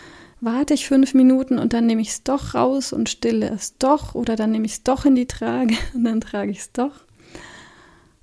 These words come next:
Und warum ich dir das sag, ist, das ist ein Knoten, den haben ganz, ganz, ganz viele im Kno-,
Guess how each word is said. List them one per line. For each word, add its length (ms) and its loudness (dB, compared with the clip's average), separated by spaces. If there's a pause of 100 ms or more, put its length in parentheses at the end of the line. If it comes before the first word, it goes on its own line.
(180)
Und 140 8
warum 200 2
ich 140 6
dir 160 4
das 220 0
sag, 260 2
ist, 240 -4
das 220 2
ist 120 2
ein 140 4
Knoten, 640 4
den 260 0
haben 280 2
ganz, 400 0
ganz, 340 2
ganz 380 0
viele 420 0
im 160 -2
Kno-, 380 -6